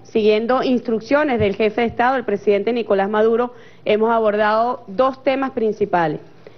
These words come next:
El primero de ellos, costos de los pasaportes. En el marco de esta nueva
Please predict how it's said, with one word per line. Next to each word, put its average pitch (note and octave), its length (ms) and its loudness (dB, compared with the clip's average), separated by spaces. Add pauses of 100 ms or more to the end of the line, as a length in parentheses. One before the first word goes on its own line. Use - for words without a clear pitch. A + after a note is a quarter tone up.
(240)
El B3+ 200 0
primero B3 380 0
de D4+ 180 0
ellos, D#4+ 240 -2 (160)
costos D4+ 440 0
de D4 120 0
los B3+ 100 -4
pasaportes. G#3+ 760 -4 (420)
En C4 160 0
el A#3+ 140 -2
marco C4+ 360 0
de C#4+ 80 2
esta C#4 220 -2
nueva C4+ 640 -2